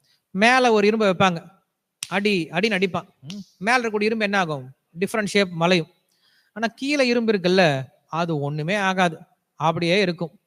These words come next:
மேல இருக்கக்கூடிய இரும்பு எல்லாம் மாறி மாறி மாறி ஷேப் மாறிக்கிட்டே இருக்கும். ஆனா கீழே இருக்கக்கூடிய ஆதாரமா இருக்கக்கூடிய அந்த இரும்பு மாறவே மாறாது, ஒரே மாதிரி இருக்கும். அது போல பகவானும். So பகவான் என்ன பண்றாரு? எல்லாத்துக்கும் மாற்றத்தை உண்டுபடுத்திட்டே இருக்காரு. ஆனா தான் மட்டும்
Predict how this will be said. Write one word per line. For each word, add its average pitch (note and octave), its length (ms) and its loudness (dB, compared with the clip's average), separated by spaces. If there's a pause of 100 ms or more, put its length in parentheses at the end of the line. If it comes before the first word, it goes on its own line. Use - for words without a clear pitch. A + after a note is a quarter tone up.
(880)
மேல A3+ 500 2
இருக்கக்கூடிய B3 220 -2
இரும்பு A3+ 300 0
எல்லாம் A3+ 260 0
மாறி G#3+ 300 0
மாறி G#3 320 0
மாறி G#3+ 220 -2
ஷேப் G3+ 340 -2
மாறிக்கிட்டே G3 300 2
இருக்கும். D#3+ 300 -2
ஆனா G3 240 -6
கீழே B3 220 0
இருக்கக்கூடிய G#3 300 -2
ஆதாரமா A3+ 460 2
இருக்கக்கூடிய G3+ 240 -2
அந்த F#3+ 120 -2
இரும்பு A3+ 520 2 (340)
மாறவே F3+ 400 0
மாறாது, F3+ 220 -2
ஒரே E3 460 0
மாதிரி E3+ 200 -4
இருக்கும். D#3+ 280 -4
அது D#3+ 220 -2
போல G3 180 0
பகவானும். E3 480 -2 (600)
So F#3+ 160 -6
பகவான் A#3+ 380 0
என்ன C4+ 60 -2
பண்றாரு? A#3+ 300 2
எல்லாத்துக்கும் G#3+ 880 0
மாற்றத்தை G#3 580 0 (560)
உண்டுபடுத்திட்டே G#3+ 520 0
இருக்காரு. E3+ 220 2
ஆனா F#3+ 220 0
தான் A3 340 -2
மட்டும் C4 500 -2